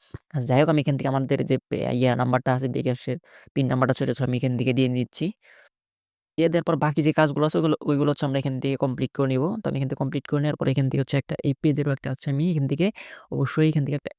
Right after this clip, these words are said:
স্ক্রিনশট নিয়ে নিবেন। তো স্ক্রিনশট নিয়ে নেওয়ার পর কি করবেন আপনারা? ডাইরেক্টলি হচ্ছে Binance-এ চলে যাবেন। চলে যাওয়ার পর অবশ্যই, অবশ্যই পেমেন্ট করার সাথে সাথে হচ্ছে আপনার এই যে পেমেন্ট যখন সাকসেসফুল হবে, তখন হচ্ছে আপনারা এখানে কি করবেন?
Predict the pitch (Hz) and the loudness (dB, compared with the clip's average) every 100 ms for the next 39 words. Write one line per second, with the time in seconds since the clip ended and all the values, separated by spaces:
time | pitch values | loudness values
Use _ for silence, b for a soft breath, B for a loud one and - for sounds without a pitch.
0 | 151 - 139 123 131 127 113 113 - _ | -8 -2 0 0 0 2 0 -2 -8 _
1 | _ _ - 151 - 160 170 160 170 165 | _ _ -2 0 0 -2 0 0 2 2
2 | 160 165 156 156 160 160 160 147 143 143 | 0 -2 0 0 0 0 0 2 0 0
3 | 143 139 143 143 151 147 135 160 269 B | 0 0 0 0 -2 0 0 -2 -4 B
4 | B B - 160 175 175 - - 165 175 | B B 2 4 4 2 0 2 2 2
5 | 180 - 208 - 170 170 - 190 - 170 | 0 2 2 2 2 0 0 -4 2 2
6 | 165 160 170 175 - 151 139 156 170 160 | 2 2 0 -2 -2 -6 -4 -4 -2 -4
7 | - 160 151 139 135 - - 156 160 170 | -4 -4 -4 -2 -4 -4 -2 2 2 2
8 | 170 156 - 156 165 165 156 147 151 156 | 0 -2 -4 -2 -2 0 -2 -4 -4 -4
9 | 151 147 151 - - | -4 -4 -4 -2 -4